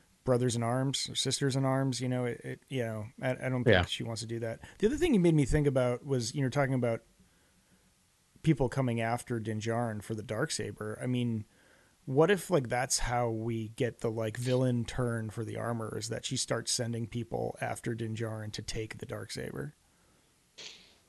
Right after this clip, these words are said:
Speaker 2: Yeah, it's weird that she doesn't have any aspirations
Speaker 1: Yeah,
Speaker 2: for that.
Speaker 1: it is kinda weird.
Speaker 2: Or at least, or, or at least hasn't vocalized having aspirations for it. But, like, she knows he's not
Speaker 1: Right,
Speaker 2: good
Speaker 1: like,
Speaker 2: with
Speaker 1: she
Speaker 2: it.
Speaker 1: could have,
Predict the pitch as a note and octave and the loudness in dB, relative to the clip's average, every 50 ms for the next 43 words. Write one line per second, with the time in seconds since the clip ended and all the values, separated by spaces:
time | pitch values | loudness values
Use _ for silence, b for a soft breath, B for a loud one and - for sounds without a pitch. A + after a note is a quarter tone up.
0 | B B B _ _ _ _ _ - - _ - F#3 G#3 B3 B3+ G3+ C3+ A#2+ A2 | B B B _ _ _ _ _ -20 -4 _ 8 10 12 12 12 10 10 10 8
1 | A2 A2 - - D#3+ - - D3 C3+ F3 G3 G3 D#3+ C3+ - - D#3+ F#3+ F#3 C#3+ | 6 4 4 4 4 4 4 6 8 10 10 10 10 6 8 6 8 10 10 8
2 | A#2 G#2+ G2 G2+ G#2+ - - _ _ _ _ - _ _ _ _ _ _ - G2+ | 8 6 4 2 -2 -4 -14 _ _ _ _ -20 _ _ _ _ _ _ 0 4
3 | G#2+ G#2+ G#2 G2 G2 G2+ G2 G2 G2+ G2 - - G2 F#2+ G2 F#2+ - G#2+ G2 F#2+ | 6 6 6 6 4 2 2 2 2 2 2 0 0 2 2 0 -2 -2 -4 -2
4 | G2 A#3 C4+ C#4 G2+ F#2 F#2 - - - G4+ G4+ F#4+ - - D#4+ D4 C4+ A3 F3 | -2 -2 2 2 2 2 2 2 2 4 4 4 4 2 4 4 4 4 4 4
5 | D#3+ C#3+ C#3 C3+ C3 C3 B2+ B2 B2 A2+ - D3 C3 C3 B2 B2 C3+ C3+ C3 - | 2 2 2 2 0 0 0 -2 -4 0 6 8 8 10 10 10 10 8 8 4
6 | - F#3+ F#3 F3 - - - - _ _ _ _ _ _ b b b b b _ | 6 8 8 8 8 4 -4 -18 _ _ _ _ _ _ b b b b b _
7 | _ _ _ - G3 G3 G3+ G#3 A3+ A3+ - G#3 G3 F3+ D#3 E3+ D3 - C#3 A2+ | _ _ _ 10 12 12 12 12 12 10 10 10 8 10 8 6 4 4 2 6
8 | A#2 C#3 D3 C#3+ - C#3 G2+ F#2+ F2 E2 E2+ F2 F2 - - - F#2+ F2 F2+ F2 | 8 10 8 10 8 6 6 6 2 0 -2 -6 -10 -8 -2 -2 -2 -2 -2 -4
9 | F2 E2+ - - - D#2 E2 F2 F2+ - - F2+ F2+ - - - E2+ E2+ F#2 F#2+ | -6 -6 -8 -8 -10 -10 -10 -8 -10 -10 -10 -12 -12 -14 -10 -8 -8 -8 -6 -8
10 | F#2 - - - _ _ _ - - D#3+ D#3+ F3 D#3 A#2+ - - _ _ _ _ | -10 -10 -12 -18 _ _ _ 2 4 8 8 8 8 6 2 -6 _ _ _ _
11 | - D#3+ - - - - F3 C#3+ F3 A3+ B3+ A3+ F3+ D3+ B2 C3 C3 C3 G3 F#3+ | 0 0 2 4 4 4 8 10 10 10 10 10 6 6 8 8 8 8 8 8
12 | D#3+ B2+ C#3+ C#3+ - - F3 G3 F#3+ - G#3+ A3 G#3 G#3 F3+ D#3+ C#3 | 8 8 6 6 4 4 4 4 4 6 6 8 8 8 6 6 6